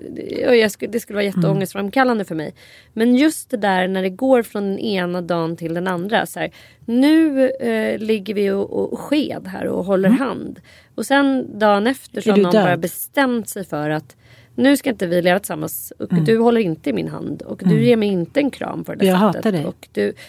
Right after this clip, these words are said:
Speaker 1: ja, eller man behöver inte ens säga att man hatar, men
Speaker 2: Nej.
Speaker 1: det räcker med att någon stänger den dörren.
Speaker 2: Mm.
Speaker 1: Och, eh, hur vi människor också bara så här har en sån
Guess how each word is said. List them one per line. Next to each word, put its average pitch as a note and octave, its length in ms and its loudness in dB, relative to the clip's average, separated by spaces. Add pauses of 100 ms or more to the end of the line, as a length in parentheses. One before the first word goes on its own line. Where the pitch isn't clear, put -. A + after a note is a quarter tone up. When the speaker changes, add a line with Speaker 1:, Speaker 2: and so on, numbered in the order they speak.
(180)
Speaker 1:
ja, D4+ 300 4
eller B3 100 2
man A3+ 300 0
behöver C4 200 2
inte C4+ 160 -2
ens - 360 -8
säga F#3+ 200 0
att E3+ 80 -6
man F3 120 -6
hatar, G3 380 0
men G#3+ 100 2
Speaker 2:
Nej. A#3+ 100 6
Speaker 1:
det C4 100 2
räcker E4+ 260 -2
med G#3+ 80 -2
att F#3 100 -6
någon E3+ 140 -4
stänger C#4+ 720 -2
den E3+ 280 -2
dörren. C#4+ 560 -2
Speaker 2:
Mm. D#3 240 -4 (400)
Speaker 1:
Och, - 360 0
eh, A3 220 -2
hur B3 180 6
vi A3+ 200 2
människor A3+ 460 0
också F#3+ 260 -4
bara F3+ 200 0
så F3+ 100 -12
här E3+ 160 -4 (500)
har G#3+ 320 0
en G3 180 0
sån F3+ 500 -2